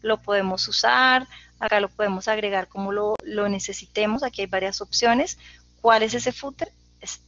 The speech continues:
esto que aparece acá. Al final, al final, esta parte de acá. Igual, completamente personalizable, le cambiamos, le podemos cambiar colores, lo que necesitemos, y me da un editor H T M L para modificarlo. ¿Listo? Tenemos aquí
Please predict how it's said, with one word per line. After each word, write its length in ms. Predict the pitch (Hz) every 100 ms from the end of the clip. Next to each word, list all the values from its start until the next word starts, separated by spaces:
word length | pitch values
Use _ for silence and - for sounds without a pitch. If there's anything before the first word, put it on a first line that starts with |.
| -
esto 240 | 202 -
que 80 | 202
aparece 380 | 202 - - -
acá. 160 | - _ _ _ _
Al 160 | - -
final, 540 | - 202 233 269 269
al 80 | 262
final, 320 | - 226 294 -
esta 340 | - - - -
parte 360 | - - -
de 60 | -
acá. 220 | - - - - - - -
Igual, 340 | 220 208 208 220 -
completamente 640 | 214 208 202 202 190 196
personalizable, 880 | 208 - 208 190 180 262 262 254 247
le 120 | 233
cambiamos, 420 | 208 202 202 190
le 60 | 185
podemos 260 | 190 190
cambiar 280 | - 202 185
colores, 380 | - 196 220 226
lo 80 | 233
que 60 |
necesitemos, 680 | 214 196 196 - 220 254 - - - -
y 120 | 233
me 220 | 226 214 233
da 160 | -
un 140 | 226 208
editor 480 | 202 - - 190 185
H 180 | - 190
T 80 | 190
M 240 | 196 190
L 120 | 190
para 220 | - 196 190
modificarlo. 640 | 180 - - - - - - _ _ _ -
¿Listo? 340 | 190 - 320 - - - - -
Tenemos 340 | 262 247 233 254
aquí 480 | 269 - 262 339